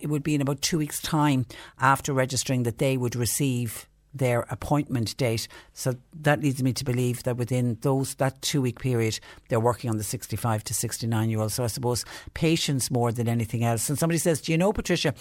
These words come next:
if, would you be able to get the Johnson and Johnson jab if you're in your sixties instead of the AstraZeneca,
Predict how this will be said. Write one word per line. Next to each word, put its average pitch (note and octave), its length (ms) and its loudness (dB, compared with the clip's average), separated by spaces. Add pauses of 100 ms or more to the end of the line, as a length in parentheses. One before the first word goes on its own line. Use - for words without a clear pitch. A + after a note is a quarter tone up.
(280)
if, - 380 -2
would D#3 240 0
you D#3 80 2
be D#3 180 2
able E3+ 180 2
to - 140 -6
get D3 180 0
the D3 80 -4
Johnson C#3+ 420 2
and C3+ 80 4
Johnson D3+ 600 4 (140)
jab C3 520 4 (260)
if C3+ 220 -2
you're D3 100 2
in C#3+ 220 2
your C#3+ 100 2
sixties C#3+ 500 -2
instead C#3 300 0
of C3 100 -2
the C#3+ 140 0
AstraZeneca, C#3+ 920 2